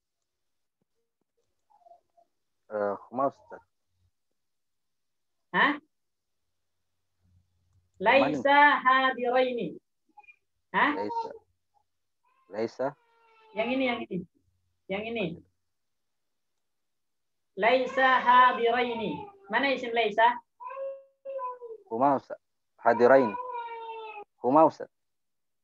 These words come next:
Speaker 2: Nah, isimnya, isimnya. Isimnya adalah alif ini.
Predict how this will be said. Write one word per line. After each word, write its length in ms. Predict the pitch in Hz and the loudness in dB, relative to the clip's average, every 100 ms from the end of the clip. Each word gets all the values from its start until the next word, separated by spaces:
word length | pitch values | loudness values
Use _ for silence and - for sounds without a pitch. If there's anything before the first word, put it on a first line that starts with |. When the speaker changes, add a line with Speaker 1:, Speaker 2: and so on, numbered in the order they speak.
| _ _ _ _ | _ _ _ _
Speaker 2:
Nah, 200 | 170 165 | -6 -6
isimnya, 540 | 170 254 294 285 285 254 | -6 -6 -4 -2 -2 -4
isimnya. 400 | _ - 466 - 440 _ 403 _ _ _ 960 _ _ _ _ - - _ 415 494 | _ -10 -8 -8 -10 _ _ _ _ _ -20 _ _ _ _ -20 -20 _ -20 -14
Isimnya 420 | 466 208 254 262 302 | -8 -6 -4 -2 0
adalah 320 | 254 285 285 - - | 2 4 2 0 -2
alif 240 | 277 302 | -2 -2
ini. 360 | 294 269 254 | -2 0 -2